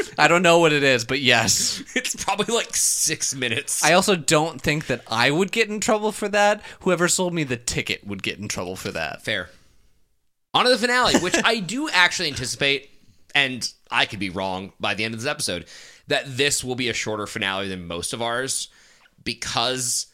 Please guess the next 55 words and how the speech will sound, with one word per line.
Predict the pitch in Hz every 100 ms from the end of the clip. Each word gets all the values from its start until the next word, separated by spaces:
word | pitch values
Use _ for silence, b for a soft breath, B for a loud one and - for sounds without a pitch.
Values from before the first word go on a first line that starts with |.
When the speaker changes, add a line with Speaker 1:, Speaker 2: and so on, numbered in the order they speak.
| _ _ _ _ _ _ _ _
Speaker 2:
it | 131 120 -
didn't | 123 135 -
matter | 113 110 107 104
who | - 98 85 78
won. | 76 67 131
<laughs> |
Speaker 1:
I, | 208 233 254 240 202 190 180 180 156 - 285 285 269 262 B -
I | - 135 135 147 139 - 147
see | -
what | 208 190
you're |
saying. | 180 185 147 117 123 139 _ -
Speaker 2:
Yep. | 170 - _ _ B B B -
There's | 175 151
not | 175 175
a |
whole | 165 175
lot, | 160 156
there's | 165
not | 170
gonna | 170
be | 165
a |
whole | 156 147
lot | 143 143
of, |
like, | 131 -
back | 135 135
and |
forth | 131 131
of, |
like, | 123 117 B B B -
"Oh, | 180 180
wow, | 170 202
they | 147 120
should | -
have | 180
answered | 156 135 135
this | 185
question | - 151 123
differently." | 107 101 101
Like, | 101 104
oh, | 180 170
well, | 143
first | 135 190
of |
all, | 143
there | 110
wasn't | 107 104
a |
lot | 80
of | -
questions, | 104 - 67 - B B B B
but, | 131 - -
and | 123